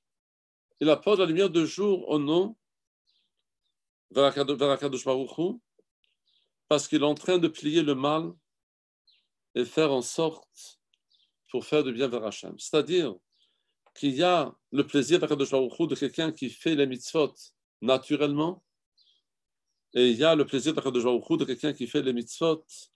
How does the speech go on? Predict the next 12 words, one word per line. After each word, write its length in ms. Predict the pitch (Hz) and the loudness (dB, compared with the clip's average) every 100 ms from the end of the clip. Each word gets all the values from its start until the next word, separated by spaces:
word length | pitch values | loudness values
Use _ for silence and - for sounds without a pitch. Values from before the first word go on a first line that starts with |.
| _ _ _ _ _ _ _ _ _ _ _ _ - | _ _ _ _ _ _ _ _ _ _ _ _ -8
qui 100 | 135 | -2
n'est 140 | 127 | -2
pas 240 | 127 175 | 2 2
naturellement. 680 | 147 120 - 104 98 92 92 _ _ _ _ _ _ _ _ _ _ _ - | 2 0 -2 -2 -2 -4 -10 _ _ _ _ _ _ _ _ _ _ _ -2
Il 140 | 120 135 | 2 4
a 60 | |
envie, 380 | 139 - 208 226 | 4 2 0 2
effectivement, 400 | 180 135 135 123 | 0 -2 -2 -2
de 100 | 113 | -4
faire 200 | - 110 | -2 0
des 160 | 101 98 | 0 -2
avérotes. 680 | 90 80 78 _ - - | -4 -10 -12 _ -20 -20